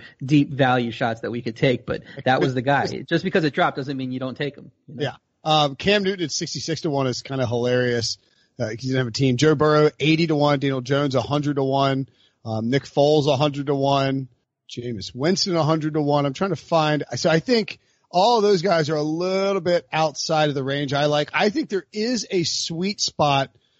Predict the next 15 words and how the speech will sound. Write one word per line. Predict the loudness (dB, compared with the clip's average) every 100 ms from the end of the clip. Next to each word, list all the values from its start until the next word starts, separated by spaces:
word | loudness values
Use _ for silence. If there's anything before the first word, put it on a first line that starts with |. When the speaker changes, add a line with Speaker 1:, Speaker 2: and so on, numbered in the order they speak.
| _
Speaker 2:
Um, | 0 2 2
and | 2
I | 2
agree | 2 0 -6
completely | -8 -8 -8 -8
on | -8
Kyler | -6 -4
Murray. | -6 -10 -10
Like, | -8
he | -2 0
would | 2
be, | 2 0 0
if | 0
I | 2
were, | 2 0 -4